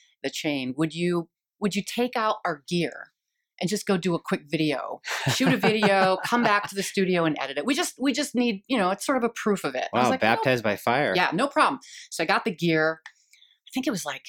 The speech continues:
Speaker 1: I don't even remember what it was, some, something ancient and heavy. And I put it on the
Speaker 2: <laughs>
Speaker 1: tripod, and in Minnesota, there are, they call it the land of ten thousand lakes, but there are more than that. So there are lakes everywhere. So I thought, "Well, I'll do a little piece on, like,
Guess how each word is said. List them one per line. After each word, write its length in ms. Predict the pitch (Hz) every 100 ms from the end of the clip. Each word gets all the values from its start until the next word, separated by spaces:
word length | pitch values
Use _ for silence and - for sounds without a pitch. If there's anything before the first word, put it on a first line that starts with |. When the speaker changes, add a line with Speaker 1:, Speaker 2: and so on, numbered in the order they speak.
| -
Speaker 1:
I 120 | 127 127
don't 120 | 123
even 80 | 123
remember 180 | 120
what 120 | 117 127
it 20 |
was, 100 | -
some, 260 | 135 127 - _ _ _
something 380 | - 160 151 135
ancient 420 | 131 131 127 131
and 100 | 117
heavy. 380 | - 131 131 131
And 140 | 120 - -
I 520 | 117 - 147 160 156 165
put 140 | 247 262
it 40 |
on 100 | 240
the 60 | 208
Speaker 2:
<laughs> 60 |
Speaker 1:
tripod, 580 | - 185 190 202 165 160
and 200 | 156 151
in 160 | - 160
Minnesota, 520 | 175 160 - 190 185 143
there 140 | 151
are, 320 | 139 135 135 - _ _
they 100 | 143
call 240 | - 156 143
it 60 | -
the 80 |
land 240 | 135 135 135
of 80 | -
ten 200 | 139 135
thousand 320 | 131 131 135
lakes, 200 | 131 -
but 120 | -
there 100 | 139 131
are 60 |
more 200 | 131 131
than 140 | 127 123
that. 200 | 120 -
So 100 | 139
there 80 | 151
are 40 |
lakes 280 | 208 214 -
everywhere. 340 | 135 123 - -
So 140 | 175
I 20 |
thought, 220 | 190 -
"Well, 240 | 247 240 240 _ _ _ _ _ -
I'll 60 | 311
do 120 | 381
a 40 |
little 220 | 349 370 339
piece 300 | - 285 269
on, 200 | 214 196
like, 260 | 170 156